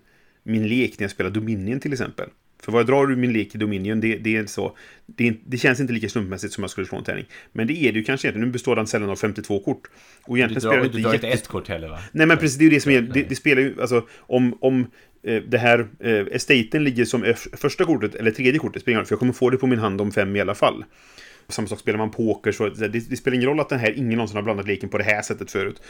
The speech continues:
Speaker 1: För vi delar ändå ut så pass många kort att man kan få en, en, en Royal Straight Flush i vilket fall, liksom.
Speaker 2: Mm.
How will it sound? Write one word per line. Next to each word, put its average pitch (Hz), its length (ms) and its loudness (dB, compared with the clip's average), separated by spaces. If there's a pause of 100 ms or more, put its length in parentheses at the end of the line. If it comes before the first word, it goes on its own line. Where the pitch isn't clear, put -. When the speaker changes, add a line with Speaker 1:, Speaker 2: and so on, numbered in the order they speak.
(140)
Speaker 1:
För 107 120 -8
vi 110 60 0
delar 113 200 2
ändå 107 180 0
ut 104 160 -2
så - 80 -12
pass - 260 -16
många 104 240 -2
kort - 260 -6
att - 260 -8 (560)
man - 280 -8
kan 104 140 -4
få 156 200 2
en, 160 120 -2
en, 151 200 -2
en 123 160 0
Royal 104 240 2
Straight 95 300 -2
Flush - 220 -6 (120)
i 104 160 -4
vilket 92 300 -8
fall, 165 240 0
liksom. - 300 -14 (800)
Speaker 2:
Mm. 107 180 -10